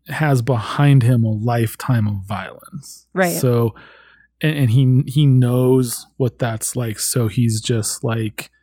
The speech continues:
Speaker 1: super laid back because nothing is worth,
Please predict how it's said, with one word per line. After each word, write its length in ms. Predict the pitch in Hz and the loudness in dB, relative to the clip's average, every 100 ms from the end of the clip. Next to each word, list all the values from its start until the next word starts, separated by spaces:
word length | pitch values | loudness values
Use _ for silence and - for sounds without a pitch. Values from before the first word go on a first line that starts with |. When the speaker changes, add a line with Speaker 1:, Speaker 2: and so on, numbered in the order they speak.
| _ _ _ _ | _ _ _ _
Speaker 1:
super 500 | - - 170 170 147 | -6 0 0 2 2
laid 440 | 131 135 143 127 | 4 4 4 2
back 360 | 123 120 120 - | -2 -2 -6 -6
because 480 | 110 - 131 123 113 | -10 -6 -2 2 4
nothing 540 | 127 135 123 139 123 | 6 4 2 0 2
is 220 | 123 113 110 | 2 0 -2
worth, 600 | 107 120 117 - - | -4 -2 -2 -4 -14